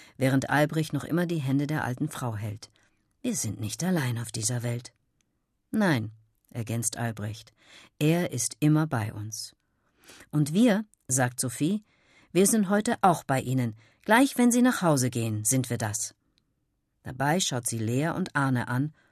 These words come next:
und ihre Freunde nicken. An diesem Nachmittag gehen sie neben der alten Frau Kramer her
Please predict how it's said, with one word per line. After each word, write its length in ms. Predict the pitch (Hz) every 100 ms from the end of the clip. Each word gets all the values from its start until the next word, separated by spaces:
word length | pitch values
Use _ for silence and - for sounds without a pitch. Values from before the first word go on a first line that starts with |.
| _
und 180 | - 120
ihre 220 | - 107
Freunde 460 | 104 - 117 117 135
nicken. 400 | 135 127 110 101 _ _ _ _ _ _ _ _ _ _ _ _ _ _
An 160 | 175
diesem 260 | 185 226 240
Nachmittag 560 | 180 180 175 160 165 160
gehen 180 | 160 175
sie 140 | 180
neben 300 | 160 151 165
der 180 | 160 139
alten 240 | 135 160
Frau 220 | 151 151
Kramer 380 | 160 - 127 127
her 360 | 120 107 131